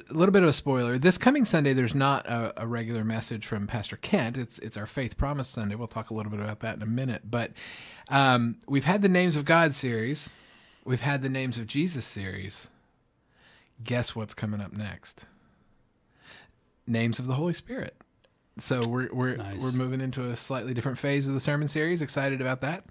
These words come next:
Speaker 1: Um, but this was great just to, to be in Easter. We had wonderful Easter services here. Our choir sang in the first service. Our, our,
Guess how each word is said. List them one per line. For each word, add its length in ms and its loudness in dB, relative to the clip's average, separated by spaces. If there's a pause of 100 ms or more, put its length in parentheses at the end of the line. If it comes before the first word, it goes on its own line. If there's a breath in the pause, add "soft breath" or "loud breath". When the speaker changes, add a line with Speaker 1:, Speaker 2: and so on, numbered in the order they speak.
(400 loud breath)
Speaker 1:
Um, 480 10 (200)
but 480 8
this 260 2
was 240 2
great 360 -4
just 240 -6
to, 200 -4
to 120 -12
be 140 0
in 80 0
Easter. 320 0
We 140 6
had 280 0
wonderful 420 2
Easter 260 -2
services 420 -6
here. 240 -2
Our 180 -6
choir 460 0
sang 520 -2
in 120 -2
the 100 -2
first 300 -4
service. 480 -2
Our, 240 -4
our, 240 -6